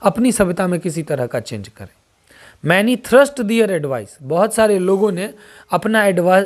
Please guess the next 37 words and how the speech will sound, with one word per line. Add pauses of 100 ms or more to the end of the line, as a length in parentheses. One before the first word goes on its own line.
(120)
एडवाइस
जो
है,
अपना
एडवाइस, (100)
सलाह, (360)
थ्रस्ट
किया,
घुसेरा,
ज़बरदस्ती
थोपा, (380)
upon
India,
इंडिया
पर, (460)
"and
she
remains
steady", (100)
लेकिन
इंडिया
जो
है (360)
वो
उसी
तरह (120)
आगे
बढ़ती
रही
जिस
तरह
से
हमेशा
से
बढ़ती
रही
है।